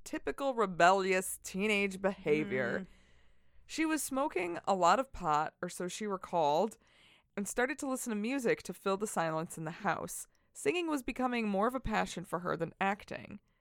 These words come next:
Speaker 1: At age seventeen, while working in a cafe, she got to know an acid, jazz, hip-hop, soul type of band.
Speaker 2: Oh, the best type of band to get to know when you're seventeen.
Speaker 1: Their name was Crisp.
Speaker 2: Of course.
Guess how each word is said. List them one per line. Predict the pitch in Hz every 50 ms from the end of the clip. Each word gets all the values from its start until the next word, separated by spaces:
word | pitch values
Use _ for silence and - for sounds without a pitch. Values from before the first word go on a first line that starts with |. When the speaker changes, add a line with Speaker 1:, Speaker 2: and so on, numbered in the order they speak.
| _ _ _ _ _ -
Speaker 1:
At | 185 175
age | 170 160 156 -
seventeen, | - 180 170 156 165 - - 285 302 285 269 240
while | 208 180
working | 175 180 180 - 185 170
in | 160
a | 151
cafe, | - - - 175 143 139 - 254 269 226 175 233
she | - - 214
got | 190 170 160 -
to | - 190
know | 190 175 170 165
an | 160 156 - _ _
acid, | - 170 170 180 185 - - 185 175 175 170 180
jazz, | - - 185 175 175 175 175 170 170 170 - -
hip-hop, | - - 196 180 180 - - - - 196 190 180 165 - -
soul | - - - - 180 180 190 196 208 214 -
type | - - 247 233 233 233 -
of | 247 240 240
band. | 277 277 285 285 285 285 285 285 302 226
Speaker 2:
Oh, | 220 220 214 208 208 202 202 202 202 202 190
the | - 208 202
best | 196 - - 214 220 262 320 339 - - - -
type | - 208 202 202 202 -
of | 208 185 - -
band | 220 175 185 196 196 196 214 -
to | - 202
get | 196 202 185 -
to | - 208
know | 196 190 190 196 196
when | 202 208 208
you're | 202 190
seventeen. | 185 - - 220 196 190 190 196 202 - - 214 214 233 247 269 277 285 277 - - _ _ _ _ _
Speaker 1:
Their | - 226 240 262
name | 240 208 208 220
was | 233 269 -
Crisp. | - - - - 165 - - - - - _ - - _ - _ _ _ _ _ _ _ _ _ _ _ _ _ -
Speaker 2:
Of | 233 - -
course. | - - 170 - 165 - - -